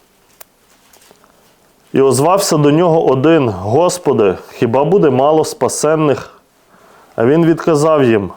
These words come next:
«Силкуйтеся ввійти тісними ворітьми, бо кажу вам, багато хто будуть намагатися увійти,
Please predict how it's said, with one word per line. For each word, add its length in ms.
«Силкуйтеся 800
ввійти 380
тісними 480
ворітьми, 640
бо 180
кажу 360
вам, 300
багато 600
хто 260
будуть 400
намагатися 720
увійти, 680